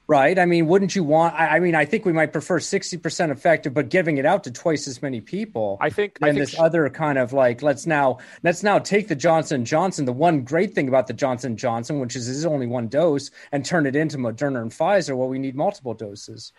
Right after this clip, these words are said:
Speaker 2: I think the only question is, and I think I agree with your point, I think the only question becomes,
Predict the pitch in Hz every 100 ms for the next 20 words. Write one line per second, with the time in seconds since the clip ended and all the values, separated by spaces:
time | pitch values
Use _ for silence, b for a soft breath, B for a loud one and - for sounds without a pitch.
0 | B B 151 202 175 185 185 - 165 170
1 | 123 101 123 131 139 143 135 120 156 139
2 | 110 - 190 135 90 147 135 123 156 110
3 | 143 156 - 113 107 - 107 101 98